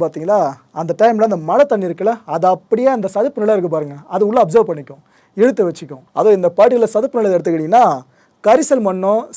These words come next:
செம்மண்ணும் சேர்ந்த கலவைன்னு கூட சொல்லுவாங்க. இந்த தண்ணி அப்சர்வ் பண்ற திறன்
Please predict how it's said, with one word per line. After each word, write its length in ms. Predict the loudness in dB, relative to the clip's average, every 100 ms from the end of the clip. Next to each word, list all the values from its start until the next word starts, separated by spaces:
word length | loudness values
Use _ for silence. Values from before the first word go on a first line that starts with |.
| -2
செம்மண்ணும் 480 | 0 0 -4 -4 0
சேர்ந்த 260 | 0 2 -2
கலவைன்னு 300 | 0 0 0
கூட 100 | -4 -6
சொல்லுவாங்க. 320 | -8 -10 -12 -18 _ _ _
இந்த 100 | -8 -2
தண்ணி 200 | -2 0 0
அப்சர்வ் 300 | 0 0 0
பண்ற 140 | 0 -4 -4
திறன் 200 | -6